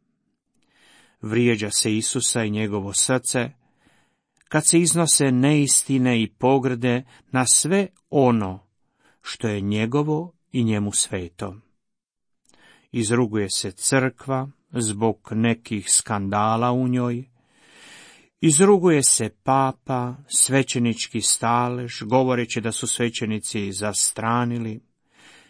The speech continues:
izruguju se časne sestre da su ostaci prošlosti. Isusovo se srce ponižava i na taj način da u nekim državama traže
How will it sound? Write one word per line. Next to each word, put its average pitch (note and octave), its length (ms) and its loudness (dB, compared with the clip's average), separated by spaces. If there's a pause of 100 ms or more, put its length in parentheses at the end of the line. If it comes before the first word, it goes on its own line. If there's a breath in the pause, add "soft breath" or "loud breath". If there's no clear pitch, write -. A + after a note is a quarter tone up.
(120 soft breath)
izruguju E3+ 580 4
se C3+ 180 0
časne C3+ 560 0
sestre B2 800 0 (140)
da C3 160 0
su A#2+ 400 0
ostaci B2+ 640 0
prošlosti. C3 1040 -4 (1300)
Isusovo B2 680 0
se - 180 -4
srce A#2 420 -4
ponižava A2 760 -2
i A2+ 160 -2
na G#2 220 -2
taj B2+ 260 -4
način A#2+ 640 -4 (840 soft breath)
da C3+ 160 2
u D3 80 4
nekim D#3+ 380 0
državama D3 580 2
traže C3 680 0